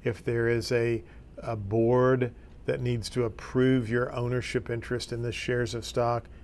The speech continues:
you're getting a cooperative. If you have to pay real estate taxes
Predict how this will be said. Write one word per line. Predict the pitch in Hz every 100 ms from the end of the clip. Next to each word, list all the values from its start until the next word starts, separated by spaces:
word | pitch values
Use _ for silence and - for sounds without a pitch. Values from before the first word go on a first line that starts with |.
| -
you're | 123
getting | 101 113 117
a | 113
cooperative. | - 113 101 104 - 117 151 - - - - - - - - -
If | 165 143 123 120 - - - -
you | 117
have | 107 127 -
to |
pay | 110 120
real | 117 120 120
estate | - 127 113
taxes | 120 113 110 - 117 110 107